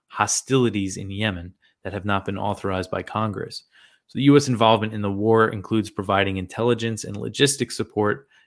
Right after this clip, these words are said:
you know, and for the Saudi operations against the Houthis and the maintenance of Saudi warplanes. And because of that, the resolution defines hostilities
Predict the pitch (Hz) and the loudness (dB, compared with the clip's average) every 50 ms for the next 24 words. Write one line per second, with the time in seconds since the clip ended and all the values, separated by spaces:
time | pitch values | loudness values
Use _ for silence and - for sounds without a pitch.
0 | _ _ - 107 110 - _ _ _ _ _ _ _ - 104 101 98 104 - _ | _ _ -8 -6 -6 -8 _ _ _ _ _ _ _ -10 -8 -8 -8 -8 -12 _
1 | - - - - - 120 107 104 - - 101 98 98 95 98 101 98 95 98 - | -18 -20 -10 -4 -2 -2 -2 -2 -4 -2 0 0 0 0 0 -2 -2 -2 -4 -4
2 | 98 95 92 92 - - 98 95 90 92 87 95 92 92 - - 95 92 - 113 | -4 -6 -4 -6 -8 -8 -10 -10 -12 -10 -10 -10 -10 -10 -10 -10 -10 -4 -2 -2
3 | 113 110 - 107 98 95 - - - _ _ _ _ _ _ _ _ _ _ _ | -2 -2 -2 -4 -4 -4 -6 -10 -18 _ _ _ _ _ _ _ _ _ _ _
4 | - 113 113 107 104 104 104 107 104 107 107 101 - - 92 - - 101 98 95 | -6 -2 -2 0 0 0 0 -2 -2 -4 -6 -8 -8 -8 -8 -4 -2 -2 -2 0
5 | 95 92 90 95 104 104 95 - - 95 90 90 90 - - - 98 92 92 - | -2 -2 -2 -2 -2 -2 -4 -4 -6 -6 -6 -6 -8 -8 -10 -8 -8 -8 -8 0
6 | - 135 147 135 127 113 104 101 101 101 - - _ _ _ _ _ _ _ _ | 4 4 6 6 6 6 6 4 2 2 0 -6 _ _ _ _ _ _ _ _
7 | _ _ _ - - 110 110 120 117 107 110 113 117 113 113 - 110 98 92 98 | _ _ _ -6 -4 2 4 4 4 4 4 4 2 2 2 -2 -6 -4 -4 -6
8 | - - 123 117 117 117 117 110 104 - 101 95 92 - - - 139 143 139 120 | -4 -2 0 2 2 2 0 -2 -6 -6 -6 -6 -6 -6 -6 0 4 4 4 4
9 | 101 98 95 92 - | 4 0 -4 -6 -8